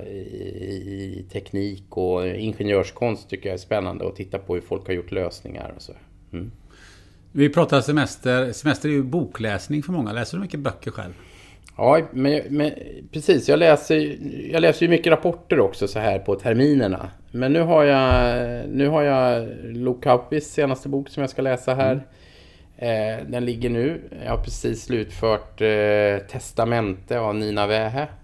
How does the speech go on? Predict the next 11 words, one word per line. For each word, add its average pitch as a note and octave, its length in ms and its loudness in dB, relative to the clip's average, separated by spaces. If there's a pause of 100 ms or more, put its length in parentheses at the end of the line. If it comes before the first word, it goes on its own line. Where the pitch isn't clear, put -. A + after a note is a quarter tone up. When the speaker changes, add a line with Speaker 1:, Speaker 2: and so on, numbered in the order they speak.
Speaker 1:
som - 180 -10
var G2 120 -4
en F#2+ 60 -6
fantastisk - 840 -14
bok. - 400 -10 (640)
Och G#2 260 -10
nu G#2 180 -8
hoppas G#2 320 -8
jag G#2 100 -4
mycket G2 260 -8
på, F#2+ 360 -6